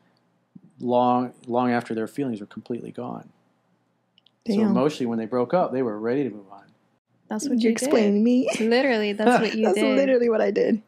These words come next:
Speaker 2: And I told my friends about the plan too. I was like, "Look, I gotta do it like this. All right, S T, we trust you. We're still here. Let us know if you need any help." And when I did, I'm telling you, when I was done, I was done. I packed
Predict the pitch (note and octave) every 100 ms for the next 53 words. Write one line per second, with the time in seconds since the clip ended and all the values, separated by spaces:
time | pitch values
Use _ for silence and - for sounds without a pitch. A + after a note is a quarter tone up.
0 | _ - - - _ _ - C#4 A3+ G3+
1 | C#4 B3 A3+ A3+ A3 G#3+ G3 F#3 F#3 -
2 | F3+ F3+ F#3 F3 D#3+ F3 - - E3 E3+
3 | E3+ F3 F#3 F#3 F#3 F3+ - G3 - G3+
4 | - G3+ F3+ F#3+ - G#3+ A3 - G3 F#3
5 | E3+ F3+ - G#3+ A3+ G#3 F#3+ G#3 _ -
6 | _ _ _ _ _ _ _ E3+ F#3 G#3
7 | G#3 A3 A3+ A3 A3 A#3 A3 G#3+ A3 -
8 | F3+ E3+ E3+ E3+ E3+ F3 A3 A3 G3 -
9 | - F3+ - B3 G#3+ F3 F3 E3+ _ _
10 | _ _ E3+ F#3 A3+ F#3+ F#3 A#3 D#4 G#3
11 | G3+ G3+ F#3 G#3 G3+ - E3+ - G3+ G#3